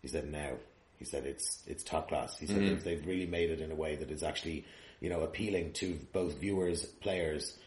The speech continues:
Speaker 1: and
Speaker 2: Ah, it's good.
Speaker 1: people in it."
Speaker 2: It's
Speaker 1: And it's
Speaker 2: good.
Speaker 1: getting
Speaker 2: It's good
Speaker 1: there,
Speaker 2: there, yeah.
Speaker 1: and it'll always be tinkered over the years.
Speaker 2: Yeah, hopefully
Speaker 1: Uh,
Speaker 2: so.
Speaker 1: I, I do, I do like Morgan's idea about the top sixteen potentially playing off in match play,
Speaker 2: Mm-hmm.
Speaker 1: uh, which could make it interesting.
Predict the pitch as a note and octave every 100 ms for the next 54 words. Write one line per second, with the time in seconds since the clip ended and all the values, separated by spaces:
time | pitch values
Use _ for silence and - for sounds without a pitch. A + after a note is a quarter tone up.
0 | - - - A2 G2 E2+ - - - -
1 | - - - C3 C3+ A#2 - G2 G#2 G2+
2 | E2+ - - F#3+ F#3 F#3 F3 C#3+ C3 C3+
3 | F2+ A#2+ D3 F#3 G3+ G3 F3+ - F3 D#3
4 | C3 A2 G#2 F2+ D2 A2 G#2+ - C3+ C#3+
5 | A#2 G#2+ G2 F#2 - A#2+ B2 B2 A2+ C3
6 | A#2+ A#2 - - B2+ A#2+ A2+ A2 A2+ A#2
7 | A#2+ A#2+ A2+ A#2+ B2 A2+ G#2+ G#2 - F#2+
8 | F2+ F2+ - G2+ G2 G#2 - G#2 F#2+ G2+
9 | F#2+ - F#2+ F#2+ F#2+ F#2 F2+ G2+ A2 -
10 | A2+ A2 G#2 A2 G#2+ G#2+ F2+ F2 E2+ -
11 | G#2+ F#2 F2+ F2 G#2 B2 A#2+ - D3+